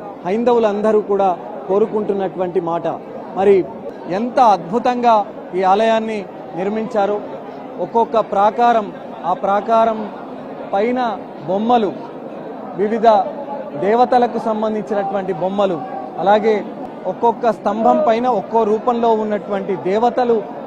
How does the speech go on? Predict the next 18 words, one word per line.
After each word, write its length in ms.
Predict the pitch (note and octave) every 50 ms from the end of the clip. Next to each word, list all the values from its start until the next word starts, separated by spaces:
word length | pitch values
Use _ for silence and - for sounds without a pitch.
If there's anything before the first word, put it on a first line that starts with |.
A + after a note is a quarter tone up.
| - - C3
ఆవిష్కృతమైపోయాయి. 1080 | F3 G3+ G#3 C4 - - - B3+ A3 A#3+ A#3 A3+ G#3+ G#3 E3+ F#3+ F#3+ F3+ E3+ D#3 C3+ B2 - - - - - - - F3
మరి 160 | F#3 G#3 A3+
ఇది 360 | A3 G#3+ A3 C4+ C#4 B3+ G#3 - - - - - - - - - - - - - - - -
ఆ 360 | D#3 F3+ F#3 F3+ F3+ F3 - - - D#3+ D3+ F3+
గర్భగుడిలో 800 | F#3+ G#3 F#3+ B3 A#3+ A#3+ G#3 B3+ B3 B3+ B3 B3 A#3+ A#3 A3+ A3 - - - E3+
ఉన్నటువంటి 720 | F#3 G#3 A3 G#3 - G#3+ A3 G#3 G#3 G3+ G#3+ F#3 D#3+ D3+ - - - - - - -
గర్భగుడి, 540 | F3 F#3+ G#3 F#3+ A#3 A#3 A3 A3+ A#3 A3 G#3+
బాలరాముని 640 | D#3+ E3 F3 F#3+ G#3+ A3+ A3+ A#3 A3+ A3+ A3+ A3 G#3
గర్భగుడి 580 | E3 F#3 F#3 F#3 F3+ G#3+ A3+ G#3 A3+ A3+ A3+ G3 G3 - - - - - -
ముందు 200 | F3 G3+ A3+ A#3+
ఉన్నటువంటి 720 | A#3 A#3 A3+ A3+ A3 G#3+ - - G3+ G3 F#3+ F#3 A#3 B3 C4+ - - - - - - - - - - - - - - - - - - -
మండపం. 540 | E3 F3+ F#3 G3 G#3 G#3 G#3 A3 A3+ B3 - - - - - - -
ఈ 40 | F3+
మండపాన్ని 560 | G3+ G3 G3 G#3 A3+ - - A3+ A3+ A3+ A3
చూస్తూ 360 | - - - - - - A3+
ఉన్నాం. 340 | G#3+ G#3+ G#3+ G#3 G#3 A3 A#3+ - - - - - - - - - - - - - - - - -
అత్యంత 460 | D3 - - - A#3+ A#3 A#3+ B3 A3
అద్భుతంగా 880 | A#3 G3+ F3 F3 E3 E3+ F3 A#3+ A3+ B3+ A#3+ A#3+ A#3 A#3 A3 G#3+ G3+